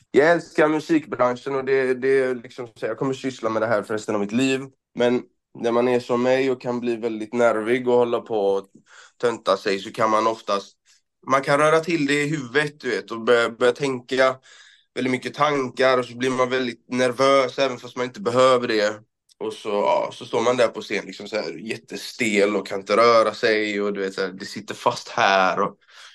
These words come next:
Ända sen jag fick barn så känner man att så här, det bästa finns hemma liksom. Det är inte kört om det,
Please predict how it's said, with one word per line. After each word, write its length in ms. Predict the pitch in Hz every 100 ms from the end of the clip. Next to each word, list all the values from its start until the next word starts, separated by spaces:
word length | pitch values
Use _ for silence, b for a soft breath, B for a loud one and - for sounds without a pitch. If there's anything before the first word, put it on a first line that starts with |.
| B _ _ _ 143
Ända 300 | 151 143 135
sen 240 | 147 147
jag 120 | 143 135
fick 320 | 156 143 - 123
barn 580 | 120 185 139 107 123 156 160 156 _ _ _ -
så 160 | -
känner 400 | 107 127 123 113
man 180 | 110 107
att 120 | 107
så 100 | -
här, 200 | 98 95 - _ _ -
det 60 |
bästa 380 | 107 123 - 120
finns 380 | - 143 131 107 - - - - -
hemma 340 | 120 104 110
liksom. 400 | 107 - - - _ _
Det 100 | 107 127
är 60 |
inte 220 | 156 156 147
kört 600 | - 151 170 170 135 110
om 260 | 123 113
det, 360 | 110 110 110